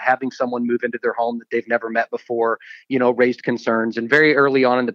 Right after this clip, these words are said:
pandemic, you know, everybody was very cautious as we figured out more about covid and things like that. But as we have figured out more about it, how to be safe, uh, what safety guidelines to follow, uh, you know, we've been very committed to the safety of our roommates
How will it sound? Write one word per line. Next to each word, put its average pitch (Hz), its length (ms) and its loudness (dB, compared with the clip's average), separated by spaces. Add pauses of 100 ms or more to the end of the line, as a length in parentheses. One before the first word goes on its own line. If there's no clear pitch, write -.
(120)
pandemic, 113 460 -4
you 110 60 -8
know, 110 60 -6
everybody 117 420 -6
was 107 160 -14
very 117 200 0
cautious 117 520 -4
as 113 120 -18
we 120 200 -4 (320)
figured 147 400 2
out 131 300 0 (340)
more 143 420 0
about 120 320 -4
covid 120 460 -6
and 117 120 -8
things 120 200 -6
like 117 180 -4
that. 113 300 0
But 123 100 -4
as 160 220 0
we 165 160 -2
have 139 240 0
figured 135 280 -2
out 123 160 0
more 123 200 -2
about 127 260 2
it, 131 160 0
how 135 160 0
to 139 100 0
be 135 140 -14
safe, 135 460 -2 (380)
uh, 113 140 -4
what 131 260 0
safety 139 360 -4
guidelines 127 520 0
to 123 100 -8
follow, 127 500 0 (300)
uh, 110 300 -4
you 127 80 -4
know, 131 80 -2
we've 156 300 -2
been 131 180 0
very 131 220 2
committed 120 400 -4
to 127 80 -8
the 117 80 -4
safety 123 420 0
of 117 100 2
our 117 140 4
roommates 117 560 0